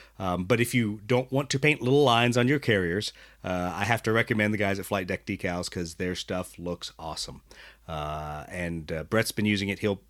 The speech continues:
demo some of those, uh, those carriers that he's done, and it certainly makes, uh, getting a, above a table ready level of detail to be, uh, to be pretty quick. But one of the things we talked about,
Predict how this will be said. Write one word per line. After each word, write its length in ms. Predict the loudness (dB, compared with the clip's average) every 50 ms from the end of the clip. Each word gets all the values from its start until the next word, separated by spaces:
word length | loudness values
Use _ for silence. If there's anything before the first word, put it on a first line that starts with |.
| _ _ _ -4 -2
demo 260 | 0 0 2 0 0
some 200 | 0 -2 -2 -2
of 80 | -2
those, 360 | -2 -2 -2 -2 -2 -4 -2 -2
uh, 360 | -2 -2 -4 -4 -6 -6 -6
those 140 | -8 -8 -6
carriers 420 | -2 -2 0 0 0 -2 -4 -4
that 120 | -4 -6 -6
he's 120 | -6 -6
done, 300 | -4 -4 -6 -4 -6 -8 -10 -14 -20 -20 -16 _
and 120 | -10 -6
it 40 | -4
certainly 320 | -2 -2 -2 -2 -2 -2
makes, 380 | 0 0 0 0 0 -2 -4 -4 -6 -14 -20 -20 -20 _ _
uh, 200 | -8 -6 -6 -6 -2
getting 240 | 0 4 4 6 6
a, 140 | 4 2 -2 -8 -20 _ -20 _ _ _ -6
above 400 | -6 -2 2 4 4 4 4 4
a 220 | 4 4 2 0
table 380 | -2 2 2 2 4 4 2 2
ready 240 | 2 2 4 4
level 320 | 2 2 2 0 0 -2 -4
of 100 | -4 -2
detail 500 | -4 -2 -2 -2 -2 -2 -2 -4 -6 -10 -12
to 80 | -14 -10
be, 340 | -6 -6 -6 -4 -6 -6
uh, 120 | -8 -8 -10 -12
to 60 | -12
be 120 | -12 -12
pretty 200 | -12 -12 -14 -14
quick. 340 | -12 -12 -14 -14 -14 -16 -20 _ -20 _ _ _ _ _ -20 -20 _ _ -20 _ _ _ _ _ _
But 120 | -4 0 4
one 160 | 4 6 6
of 60 | 6
the 40 | 6
things 240 | 6 6 4 6 4
we 80 | 2 2
talked 360 | 4 2 4 4 4 2 0
about, 360 | -2 0 2 2 2 0 -4